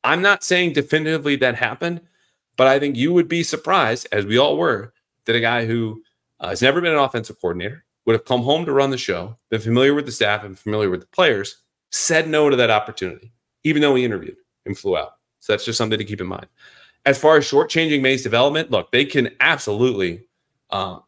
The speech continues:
walk and talk at the same time and chew gum. And they're doing that. May should have had more reps with the starting offensive line earlier in camp.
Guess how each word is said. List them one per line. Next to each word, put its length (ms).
walk 300
and 100
talk 340
at 140
the 80
same 200
time 280
and 180
chew 120
gum. 220
And 120
they're 60
doing 200
that. 160
May 260
should 220
have 80
had 200
more 220
reps 300
with 100
the 60
starting 300
offensive 380
line 280
earlier 260
in 80
camp. 260